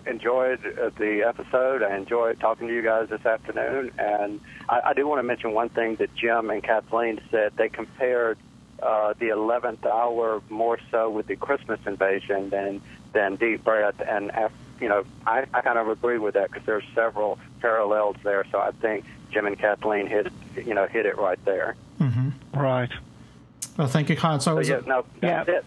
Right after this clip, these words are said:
Speaker 1: Thanks, thanks for having me.
Speaker 2: Yeah, it's always a pleasure to
Speaker 3: Right,
Speaker 2: have
Speaker 3: let
Speaker 2: you.
Speaker 3: me just read what they put in text. Um, The eleventh hour is one of the best episodes Doctor Who ever overall, and my favourite new Doctor Who episode. I think this one best compared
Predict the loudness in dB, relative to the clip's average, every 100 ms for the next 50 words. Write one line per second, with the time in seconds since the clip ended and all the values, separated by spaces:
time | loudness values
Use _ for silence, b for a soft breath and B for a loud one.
0 | -2 -2 -2 -12 -4 -2 0 2 2 2
1 | 0 -4 -8 -2 0 2 0 0 0 0
2 | 0 2 2 2 2 0 0 -2 -2 -2
3 | 0 -2 0 0 0 -4 -4 0 0 0
4 | 0 2 0 -6 -6 -2 0 0 -2 -6
5 | B B B 0 2 2 0 0 2 2
6 | 2 2 2 2 2 0 -4 -14 B B
7 | -2 0 2 2 2 -2 0 0 0 2
8 | 0 -2 -2 0 2 2 0 -2 -2 -2
9 | 0 0 2 0 -2 B B B 0 0
10 | 0 0 0 0 -2 0 0 0 -2 -2
11 | 0 0 0 -2 -2 -4 B B B 0
12 | 2 0 -2 -2 -2 0 0 0 -2 -6
13 | -4 0 0 0 -6 -10 -6 -6 0 0
14 | 2 0 -4